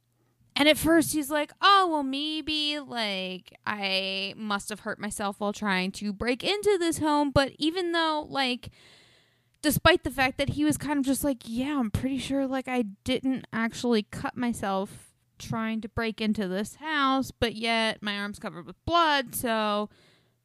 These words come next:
I must be the one bleeding, right?"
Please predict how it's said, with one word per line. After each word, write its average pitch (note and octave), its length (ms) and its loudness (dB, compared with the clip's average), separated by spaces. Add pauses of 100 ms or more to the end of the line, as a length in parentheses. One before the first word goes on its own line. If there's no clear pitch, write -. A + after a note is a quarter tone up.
(520)
I G#3 320 2
must F#3+ 420 -4
be G3+ 160 -10
the F#3+ 140 -2
one F3 440 -2
bleeding, F3+ 720 0 (320)
right?" F#3 640 2